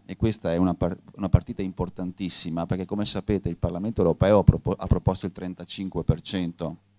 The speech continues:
di, eh, decrescita, di abbassamento delle emissioni della, della C O due, dei grammi di C O due per chilometro nei veicoli,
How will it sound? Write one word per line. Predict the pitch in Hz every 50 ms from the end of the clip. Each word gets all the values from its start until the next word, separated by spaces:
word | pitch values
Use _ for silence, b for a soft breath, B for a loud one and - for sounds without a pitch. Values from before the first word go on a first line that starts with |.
| _ _ - _ _ _ _
di, | _ 82 98 98 92 69 B B B B B B -
eh, | - 80 80 76 - - _ _
decrescita, | - - 107 - - 104 95 87 - - - 87 - - 82
di | 80 80 87 87 80
abbassamento | 76 87 87 92 - - - 101 95 95 95 90 - 87
delle | 85 85 85 85
emissioni | 82 85 82 - - - 98 87 80 82 82 82
della, | 80 78 78 76 73 b b b b b b b
della | _ - 80 80 73
C | - - 98 90
O | 82
due, | 85 92 90 85 82
dei | 78 80 80
grammi | 85 80 80 82 80
di | 78
C | - - 90
O | 80 78
due | 80 82 85 80 78 76
per | - - 80 76 73 80
chilometro | - - 87 80 80 80 80 80 80 - - 78 73 69 b b b b b -
nei | 85 90 90
veicoli, | 82 87 85 85 80 - - 85 85 98 123 131